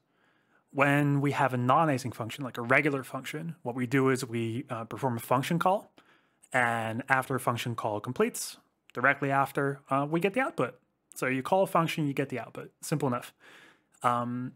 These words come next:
async functions are a little bit different, because what happens is, instead of getting a function call and directly an output, we get a intermediate step. We get an intermediate computation that we can do stuff with.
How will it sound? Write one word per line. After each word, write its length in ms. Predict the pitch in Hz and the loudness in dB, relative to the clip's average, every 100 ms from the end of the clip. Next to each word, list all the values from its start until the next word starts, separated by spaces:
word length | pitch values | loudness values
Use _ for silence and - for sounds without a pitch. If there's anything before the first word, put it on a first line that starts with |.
| - | -2
async 300 | 202 - 254 | 0 0 0
functions 380 | 208 196 196 165 | 0 0 0 2
are 100 | 143 | 4
a 80 | 143 | 2
little 380 | 143 156 160 | 2 2 2
bit 340 | 143 131 113 107 | 0 -4 -6 -4
different, 560 | 123 120 - 120 - - - _ _ _ - | -4 -4 -10 -12 -14 -20 -20 _ _ _ -4
because 200 | 147 147 | -2 0
what 120 | 160 | 0
happens 520 | - 185 190 156 135 | 2 2 2 0 -2
is, 640 | 151 123 120 120 113 - - | -2 -2 -2 -2 -6 -8 -4
instead 320 | 131 - 131 | -2 0 0
of 160 | 123 | 0
getting 280 | 123 123 117 | 0 0 0
a 60 | 113 | -2
function 420 | - 175 165 143 | 0 0 0 -2
call 380 | - 127 120 120 | 0 2 2 0
and 100 | 113 | -2
directly 340 | 113 - 123 | -4 -6 -6
an 80 | 113 | 0
output, 540 | 190 220 - 120 120 - _ _ _ - | 0 0 0 -2 -2 -8 _ _ _ -4
we 120 | 135 | -4
get 320 | 127 139 135 131 | 0 2 2 2
a 340 | 123 117 120 - _ _ | 0 -2 -6 -12 _ _
intermediate 640 | 185 180 180 170 175 143 131 | 0 2 4 4 4 2 0
step. 320 | 139 123 - _ _ - | -4 -6 -10 _ _ -8
We 100 | 135 | -2
get 200 | 139 135 | 0 2
an 120 | 131 - | 2 2
intermediate 640 | 160 165 151 147 139 131 | 0 2 2 4 0 0
computation 840 | - 127 - - 127 - 135 147 - _ _ _ | -2 -2 -2 -6 -4 -2 -6 -10 -16 _ _ _
that 80 | 123 | -4
we 100 | 123 | -2
can 140 | 123 | -2
do 120 | 117 110 | -2 -4
stuff 400 | - 180 180 - | -2 -2 -2 -8
with. 280 | - - | -14 -18